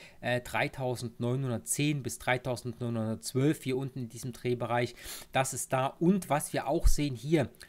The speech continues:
haben wir einen kleinen, äh, Unterstützungsbereich in diesem Level. Äh, und da wird sich jetzt zumindest kurzfristig mal entscheiden, wie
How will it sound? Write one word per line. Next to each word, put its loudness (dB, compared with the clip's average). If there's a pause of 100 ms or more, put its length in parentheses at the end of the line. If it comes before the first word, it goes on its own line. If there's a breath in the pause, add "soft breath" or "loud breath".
(140)
haben 0
wir -2
einen 0
kleinen, 2
äh, -4
Unterstützungsbereich -2
in -8
diesem -6
Level. 0 (320 loud breath)
Äh, -6
und -4
da 4
wird -6
sich -8
jetzt -2
zumindest -2
kurzfristig -2
mal -2
entscheiden, -4
wie -4